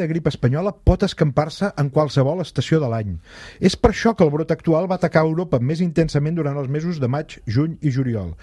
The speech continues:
A més, en el cas dels refredats ordinaris, els símptomes generals, febre, dolors, desànim, no són de cap de les maneres tan durs." En Bani, que és el fill, no? Va veure que la mare es preparava per esternudar.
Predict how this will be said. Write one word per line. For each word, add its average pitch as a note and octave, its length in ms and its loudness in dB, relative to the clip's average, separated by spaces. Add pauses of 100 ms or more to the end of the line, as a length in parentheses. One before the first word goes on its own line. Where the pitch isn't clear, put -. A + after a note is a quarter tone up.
(400)
A B2 80 6
més, G3+ 400 -2
en B2+ 160 2
el C3+ 160 -2
cas F#3+ 160 0
dels D#3+ 160 0
refredats D#3+ 480 -2
ordinaris, D#3 640 -4
els C3 160 0
símptomes E3 480 0
generals, C3+ 560 -4
febre, B2+ 560 0
dolors, A#2+ 480 -2
desànim, B2 280 0 (640)
no F#3 80 4
són G#3 320 -2
de D3+ 80 -2
cap D#3+ 240 -2
de F#3 80 2
les C3 160 -2
maneres C#3 340 -2
tan A2+ 220 0
durs." F2 300 -10 (760)
En A#2+ 160 2
Bani, E3 300 -2 (180)
que F#2+ 80 -4
és E2 80 -4
el F2 80 -4
fill, D#3+ 380 -2
no? F#3 160 -8 (420)
Va C3+ 160 4
veure F3 240 -2
que D#3+ 160 0
la C3+ 80 0
mare D#3 300 -4 (100)
es - 160 -4
preparava B2 480 -2
per A#2+ 80 0
esternudar. G#2 640 -2